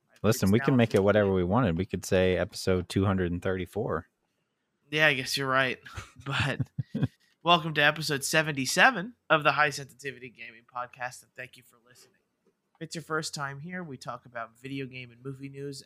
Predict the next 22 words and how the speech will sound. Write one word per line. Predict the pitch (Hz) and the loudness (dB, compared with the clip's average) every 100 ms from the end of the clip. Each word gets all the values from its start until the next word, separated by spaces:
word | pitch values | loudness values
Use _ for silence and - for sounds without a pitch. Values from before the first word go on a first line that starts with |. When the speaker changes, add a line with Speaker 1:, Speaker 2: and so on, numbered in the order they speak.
| - | -12
Speaker 1:
as | 123 120 120 | -12 -12 -10
well | 151 151 | -6 -6
as | 135 | -6
what | 131 110 | -12 -20
we | 127 _ | -20 _
played | 127 135 | _ -16
or | |
watched. | 120 117 - _ _ _ _ _ _ _ _ _ _ - | -16 -20 -20 _ _ _ _ _ _ _ _ _ _ -12
My | 139 | -10
name | 139 135 | -8 -10
is | 127 | -12
Barry, | - 143 143 139 | -4 2 2 2
and | 127 127 | -4 -10
this | 160 - | -10 -10
week | 147 131 | -10 -12
is | 139 135 | -10 -10
the | 135 127 | -10 -14
return | 127 - 151 151 | -14 -12 -10 -10
of | 135 | -10
my | 131 123 | -10 -10
faithful | - 214 240 - - 139 | -8 -6 -6 -6 -12 -14
co-host. | - 120 120 120 107 107 - - | -8 -6 -4 -6 -6 -8 -10 -10